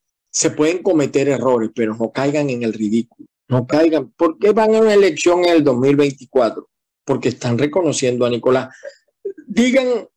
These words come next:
el leguleyismo que quieran, pero la única manera que nosotros podemos acabar con este régimen oprobioso de Nicolás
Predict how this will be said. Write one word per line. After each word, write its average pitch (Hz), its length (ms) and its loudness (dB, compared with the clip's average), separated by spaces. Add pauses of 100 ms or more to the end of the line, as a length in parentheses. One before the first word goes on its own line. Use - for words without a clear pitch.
(300)
el 214 220 4
leguleyismo 180 800 2
que 151 100 2
quieran, 143 260 0
pero 165 220 2
la 165 140 0
única 302 380 0
manera 131 440 -8 (400)
que 175 140 -2
nosotros 202 600 0
podemos 175 460 2
acabar 131 520 0 (420)
con 139 200 0
este 156 320 0
régimen 160 560 0
oprobioso 135 840 0
de 151 100 4
Nicolás 156 480 0